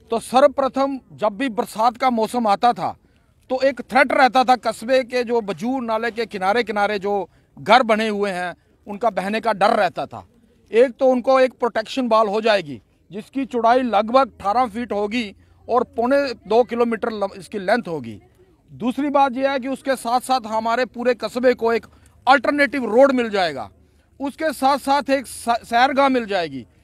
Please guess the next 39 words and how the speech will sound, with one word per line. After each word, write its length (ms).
और 120
उसी 340
के 160
साथ 280
हमने 320
सा-, 320
साइड 320
पे 140
तीन 320
फीट 240
गहरा 380
एक 200
नाला 320
रखा 300
है 100
जिसमें 400
गंदा 280
पानी 280
ताकि 320
बजू 300
में 120
ना 160
जाए 320
और 140
बजू 340
को 180
भी 120
हम 260
बचा 320
सकें 240
और 140
दोबारा 420
इस 120
पहले 240
की 120
तरह 240
लोग 240
जहाँ 220
नहाएं, 440